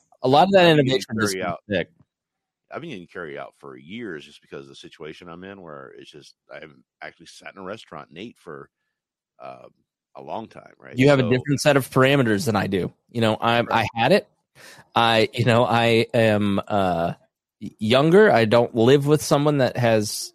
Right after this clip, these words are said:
Speaker 1: pre-existing conditions. You do. You take care of people with, with pre-existing conditions. Like, you have a different set of parameters,
Speaker 2: Yeah.
Speaker 1: you know, but there's no, th-, n-, and this is the point that I tried to make last year. Like, we can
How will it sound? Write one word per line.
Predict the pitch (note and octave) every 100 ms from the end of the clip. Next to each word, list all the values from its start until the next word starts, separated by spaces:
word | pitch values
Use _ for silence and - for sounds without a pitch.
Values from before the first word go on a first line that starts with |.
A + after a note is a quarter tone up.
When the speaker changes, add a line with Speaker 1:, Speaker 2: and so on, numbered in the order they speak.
| _
Speaker 1:
pre-existing | C3+ B2 A#2 C#3+ B2
conditions. | A2 G#2 G#2+ B2+ E3 F3 C#3+
You | A#3
do. | A#2+ A#2+ D3+
You | D3+ A2
take | A#2+ A2
care | - A#2
of | D3 -
people | D3+ D#3 C#3+
with, | C3 -
with | - B2+ - -
pre-existing | C#3+ C3 C3 C3+ D3
conditions. | C#3+ B2 B2+ D3+ D3
Like, | A#2+ -
you | D#3+
have | G3
a |
different | D#3+ E3 D#3+ C#3+
set | D#3+
of | C#3
parameters, | - B2 C#3+ C3+ G2 C2+ - _ - - - _
Speaker 2:
Yeah. | F#2+ _ -
Speaker 1:
you | A#2
know, | G#2 G#2+
but | A2+ C3 A#2+ - _ _ _ _ _
there's | C3+ G#3+ A3+
no, | G3 G#3 E3 - _ _ _ _ _ _ _ _
th-, | D3+ A3+
n-, | F#3+ G3+
and | A3
this | C4 C4
is | G#3+ D3+ -
the | C#3+ C#3
point | - D#3 B2+
that | B2
I |
tried | B2 C#3
to | A2
make | A2+ G#2
last | G#2+ G#2 -
year. | B2 D#2+ -
Like, | A#2+ A2+ _ _ _ _ _ _ _ _
we | F3+ D#4+
can | - G#3 C3